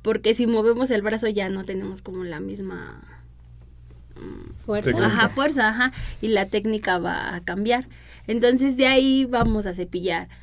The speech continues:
Speaker 1: No sé, personas que tienen la muela del juicio, pues, tercero, segundo y primer molar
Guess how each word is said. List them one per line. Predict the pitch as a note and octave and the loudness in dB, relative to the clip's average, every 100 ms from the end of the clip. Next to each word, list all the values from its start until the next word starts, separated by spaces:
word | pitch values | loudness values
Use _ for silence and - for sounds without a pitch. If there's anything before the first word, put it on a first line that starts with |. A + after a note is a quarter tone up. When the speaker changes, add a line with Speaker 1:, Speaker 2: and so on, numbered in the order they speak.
| - - | -16 -6
Speaker 1:
No | G#3 | -4
sé, | G#3+ G#3+ | -2 -2
personas | G3 G#3+ A3 A3+ | -2 -2 -2 -4
que | G#3 | -4
tienen | G3 G#3 G#3 G#3 | -2 0 0 0
la | F#3+ | 0
muela | G3 A3 A#3+ | 2 4 6
del | B3 B3+ | 6 6
juicio, | C4 C4 B3+ | 4 4 2
pues, | A3 F#3 F3+ - - - - - - - - - - - - - | 2 -2 -4 -12 -20 -20 -20 -20 -20 -20 -20 -20 -20 -20 -20 -4
tercero, | G#3+ A3+ C4+ C4+ C4+ C4+ | -2 2 6 8 8 8
segundo | A3 G#3 A#3 A#3 A#3+ | 4 4 2 4 4
y | |
primer | - G#3 A3 A3+ A#3 | 4 2 2 2 4
molar | B3+ C4 C#4 E4+ - | 4 6 8 6 0